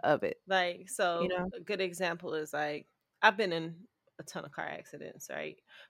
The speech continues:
Speaker 2: But none of them have done enough damage to me where I might change my, how I drive or, like,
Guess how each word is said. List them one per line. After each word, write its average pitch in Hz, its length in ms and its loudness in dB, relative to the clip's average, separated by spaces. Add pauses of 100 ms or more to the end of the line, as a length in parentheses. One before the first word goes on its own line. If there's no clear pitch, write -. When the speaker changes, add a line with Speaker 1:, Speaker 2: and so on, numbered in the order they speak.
Speaker 2:
But 202 200 8
none 185 300 4
of 190 160 -2
them 180 320 2
have 165 760 2 (840)
done 185 280 4
enough 170 380 2
damage 160 460 0
to 185 100 -6
me 165 200 0
where 156 200 2
I 156 140 8
might 160 300 6
change 160 680 -2
my, 151 300 -2 (100)
how 170 240 6
I 156 160 2
drive 143 580 -4
or, 147 200 -2
like, 147 200 -4